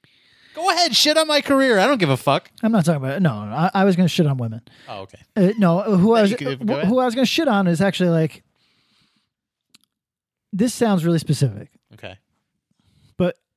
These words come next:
Speaker 2: my girlfriend is really into, like, Korean skincare, like, thirty-step process sort of shit. You know what I mean? Like that ritual shit where you do ten.
Speaker 1: Sure, yeah, yeah.
Speaker 2: And, like, it's, like, whatever s-, type of weird, it's, that's probably, like, a form of magic, right? The, m-,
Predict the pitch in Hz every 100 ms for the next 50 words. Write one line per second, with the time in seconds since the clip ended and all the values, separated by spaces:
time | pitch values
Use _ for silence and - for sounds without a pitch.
0 | _ - 180 180 240 233 214 170 190 185
1 | 180 170 170 156 151 147 147 143 139 _
2 | _ - 170 170 170 151 - 160 160 160
3 | 151 143 135 - 151 156 - 151 - -
4 | 151 - 151 - 156 147 - 156 160 160
5 | 151 156 156 143 143 139 139 143 151 151
6 | 151 156 156 147 139 139 - - - _
7 | - 156 147 143 110 98 95 87 87 87
8 | - - _ 185 170 156 147 - 185 -
9 | 156 127 _ 160 147 135 139 135 123 -
10 | - - 123 123 131 117 _ - 175 165
11 | - - - 156 131 - 156 139 135 123
12 | _ - - - 151 135 113 135 127 113
13 | - 127 131 160 139 131 139 139 143